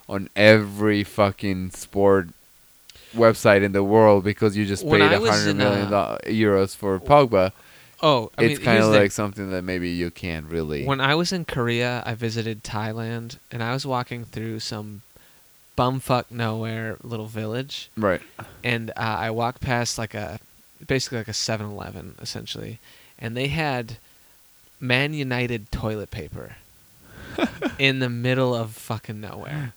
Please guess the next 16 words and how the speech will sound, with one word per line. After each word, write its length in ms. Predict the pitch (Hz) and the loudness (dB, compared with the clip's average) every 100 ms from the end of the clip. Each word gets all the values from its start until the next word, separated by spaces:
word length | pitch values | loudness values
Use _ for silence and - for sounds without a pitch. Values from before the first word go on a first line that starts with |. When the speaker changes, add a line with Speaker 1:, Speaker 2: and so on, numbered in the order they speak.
| - | -8
Speaker 1:
That's 220 | 131 127 | -6 -4
Speaker 2:
It 120 | 127 | -2
was 180 | 131 120 | 0 2
like 140 | 147 | 2
Speaker 1:
amazing. 120 | 110 139 | 0 0
Speaker 2:
the 140 | 147 | 2
level 380 | 147 151 160 185 | 4 4 4 0
to 180 | - 156 | 0 2
which 280 | 156 - 139 | 2 0 -6
these, 600 | 131 131 131 120 - - - | -4 -2 -2 -2 -6 -8 -8
uh, 320 | 127 123 120 117 _ | -4 -2 -2 -6 _
teams 540 | - 127 139 151 156 | -10 -8 -8 -6 -6
have 280 | - 113 110 - | -4 -4 -6 -6
gotten 500 | 120 107 123 113 110 | -6 -6 -10 -10 -6
their, 360 | 110 117 120 | -4 -4 -4
like, 320 | 117 113 113 | -6 -8 -10